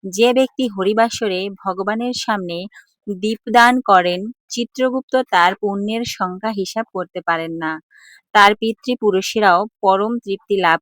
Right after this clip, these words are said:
করেন। শ্রীকৃষ্ণ বললেন, "হে রাজন, আমি আপনার কাছে সর্বপাপহারিণী কামিকা একাদশীর মাহাত্ম্য বর্ণনা করলাম। অতএব যিনি ব্রহ্মহত্যা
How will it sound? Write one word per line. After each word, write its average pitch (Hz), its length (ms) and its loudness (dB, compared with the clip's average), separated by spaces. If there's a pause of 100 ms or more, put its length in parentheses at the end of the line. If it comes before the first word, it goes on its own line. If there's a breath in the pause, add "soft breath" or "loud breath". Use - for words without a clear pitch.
করেন। 160 280 0 (960)
শ্রীকৃষ্ণ 233 720 -4
বললেন, 180 420 0 (480 soft breath)
"হে 220 80 2
রাজন, 185 460 4 (380)
আমি 254 260 2
আপনার 220 440 2
কাছে 202 540 -2
সর্বপাপহারিণী 208 1200 2 (100)
কামিকা 208 440 4
একাদশীর 233 540 -2
মাহাত্ম্য 190 420 -4
বর্ণনা 175 500 2
করলাম। 170 460 -2 (540 soft breath)
অতএব 196 520 0 (280)
যিনি 240 300 0
ব্রহ্মহত্যা 226 920 2